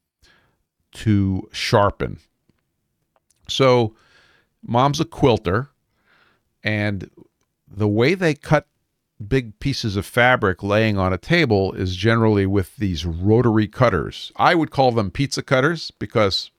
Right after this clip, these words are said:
I'm more likely to be cutting pizza than <laughs> fabric. So, but you know what they look like. And I, I don't remember the name of the brand that's sort of the name. Fes-,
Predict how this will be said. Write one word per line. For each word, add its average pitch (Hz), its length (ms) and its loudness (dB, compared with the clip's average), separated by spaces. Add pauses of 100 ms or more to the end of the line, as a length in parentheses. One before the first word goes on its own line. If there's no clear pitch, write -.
(760)
I'm 110 180 0
more 110 220 2
likely 110 340 0
to 101 80 -4
be 101 140 -8
cutting 101 260 -2
pizza 113 360 -4
than 104 140 -2
<laughs> - 20 -8
fabric. - 640 -2 (720)
So, 120 480 2 (340)
but 180 260 0
you 285 140 -4
know 202 100 4
what 135 120 4
they 117 80 4
look 92 220 0
like. 95 360 -4
And 123 100 -2
I, 131 220 2
I 135 140 2
don't 165 140 0
remember 139 360 2
the 113 100 4
name 113 300 0
of 98 160 0
the 98 100 0
brand 110 580 0
that's 98 200 -2
sort 104 240 0
of 92 440 -4
the 117 120 2
name. 110 580 -2 (960)
Fes-, - 1200 -2